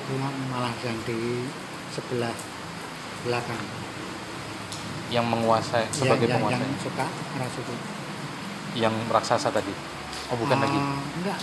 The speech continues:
Speaker 1: kalau yang berkuasa di sini malah belum pernah, belum pernah menampakkan diri di area ini.
Speaker 2: Oh, bukan Mbah Putri juga?
Speaker 1: Bukan.
Speaker 2: Oh, bukan.
Speaker 1: Dia se-, se-, seekor harimau putih.
Speaker 2: Oh, harimau putih.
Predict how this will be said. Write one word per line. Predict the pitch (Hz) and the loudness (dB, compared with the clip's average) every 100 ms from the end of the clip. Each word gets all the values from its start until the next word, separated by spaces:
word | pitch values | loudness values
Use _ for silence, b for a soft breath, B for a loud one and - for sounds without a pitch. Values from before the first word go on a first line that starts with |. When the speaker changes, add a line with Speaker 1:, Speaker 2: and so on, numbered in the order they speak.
| - | -2
Speaker 1:
kalau | 185 156 | 0 2
yang | 139 143 147 160 - - | 2 0 -2 -4 -6 -4
berkuasa | 139 143 147 156 | -2 2 2 2
di | 147 | 0
sini | 127 156 202 202 - - - - - - - - | 0 0 0 -2 -6 -8 -8 -8 -8 -8 -8 -2
malah | 147 147 139 - - - - - - | 4 6 4 0 -8 -8 -8 -8 -6
belum | 147 147 131 135 | 0 2 2 -2
pernah, | 143 139 147 - - - - - - - - - - - - - - - | -2 0 0 -2 -6 -10 -10 -8 -8 -8 -8 -8 -8 -8 -8 -10 -8 -2
belum | 131 127 | 0 0
pernah | 127 127 135 - | -2 -2 -2 -2
menampakkan | 135 135 131 143 143 139 | -2 0 0 -2 -2 -2
diri | 123 127 123 | -2 -2 -2
di | 123 117 117 151 - - - 139 | -2 0 0 -2 -4 -6 -4 -2
area | 131 123 | -2 -2
ini. | 120 - - - - - - - | -2 -4 -4 -6 -6 -4 -4 2
Speaker 2:
Oh, | 135 135 | 2 4
bukan | 117 117 113 | 4 4 6
Mbah | 110 107 | 4 2
Putri | 113 - 110 | 0 2 2
juga? | 120 - | 2 2
Speaker 1:
Bukan. | - 117 - - - - - | 0 -2 -2 -4 -4 -8 -6
Speaker 2:
Oh, | 113 | -6
bukan. | 104 - 90 123 | -6 -8 -6 -2
Speaker 1:
Dia | 135 | 0
se-, | 131 147 156 135 165 | 0 -2 -4 -4 -4
se-, | 131 131 127 147 | -4 -2 -2 -4
seekor | 156 147 120 120 | -4 -4 -4 -2
harimau | 113 113 120 | -2 -2 -4
putih. | 131 - 135 - - - - - | -4 -4 -4 -6 -8 -8 -8 -2
Speaker 2:
Oh, | 131 | 0
harimau | 131 107 110 | 4 4 4
putih. | 104 101 | 0 -2